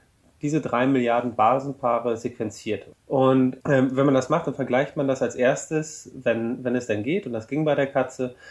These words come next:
mit einem Referenzgenom. Weil natürlich andere Forscher vor ein paar Jahren, ähm, schon mal eine Katze sequenziert hatten und gesagt haben, das Genom von Katzen sieht so aus. Auf Chromosom eins ist das, auf Chromosom zwei ist das.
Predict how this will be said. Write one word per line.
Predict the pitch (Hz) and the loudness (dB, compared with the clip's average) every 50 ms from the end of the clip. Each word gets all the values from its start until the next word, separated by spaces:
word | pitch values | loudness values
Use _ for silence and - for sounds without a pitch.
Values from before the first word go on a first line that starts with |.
| - - _ | -20 -10 _
mit | - 139 | -4 0
einem | 143 135 123 | 0 2 2
Referenzgenom. | 117 127 123 - 123 110 110 110 120 113 - - - 95 98 95 92 95 92 92 _ _ | 2 0 0 0 0 0 0 0 -2 -4 -6 -8 -8 -6 -6 -6 -6 -8 -8 -12 _ _
Weil | - 104 107 107 107 107 113 117 - | 0 0 2 2 0 0 -2 -4 -6
natürlich | 127 120 110 - - 113 110 113 | -8 -8 -8 -6 -8 -6 -4 -2
andere | 113 117 131 135 131 | -2 -2 -2 -2 -2
Forscher | - 135 127 123 123 127 113 | 0 0 0 0 0 -2 -4
vor | - - 113 | -2 -4 -6
ein | 110 107 | -4 -2
paar | 110 110 | 0 0
Jahren, | 107 110 110 117 123 123 - _ _ _ - - - _ _ _ _ _ | 2 2 2 0 -2 -4 -8 _ _ _ -20 -20 -20 _ _ _ _ _
ähm, | - 117 110 107 110 110 | -8 -6 -4 -4 -6 -8
schon | - - 123 120 | -6 -4 -4 -2
mal | 123 120 | -2 -2
eine | - 107 107 113 113 | -2 -2 -4 -4 -4
Katze | - 120 113 - 120 | -4 -4 -4 -4 -6
sequenziert | 107 113 110 - 107 98 - - 151 156 - | -8 -8 -6 -6 -6 -6 -4 -4 -4 -2 0
hatten | 156 147 131 143 139 | -2 -2 -2 -2 -4
und | 131 123 | -4 -4
gesagt | 117 120 117 120 117 117 | -4 -4 -4 -4 -2 -2
haben, | 117 110 110 113 | -2 -2 -2 -2
das | 107 110 - - | -4 -4 -4 -4
Genom | - 110 107 117 131 147 143 | -6 -4 -2 0 0 -2 -2
von | - 123 113 107 | -4 -6 -6 -6
Katzen | - - 123 - - - 131 127 127 131 131 | -6 -6 -6 -6 -6 -6 -4 -2 -2 -2 -2
sieht | 127 - - 117 110 | -4 -6 -8 -8 -6
so | - 110 104 104 101 | -6 -6 -6 -6 -6
aus. | 101 101 101 - | -8 -10 -10 -12
Auf | - 95 - | -14 -16 -14
Chromosom | - - 107 110 107 110 104 | -14 -12 -10 -10 -8 -8 -6
eins | 101 101 113 113 113 - | -4 -4 -4 -4 -6 -10
ist | 104 - - | -10 -4 -2
das, | 143 147 - - | -2 -2 -2 -6
auf | 98 - | -12 -10
Chromosom | - 110 107 104 104 101 95 | -8 -6 -6 -4 -4 -6 -8
zwei | - - - 101 107 | -6 -2 -2 0 0
ist | 113 - - - | -2 -4 -6 -6
das. | - - - - | -6 -6 -8 -12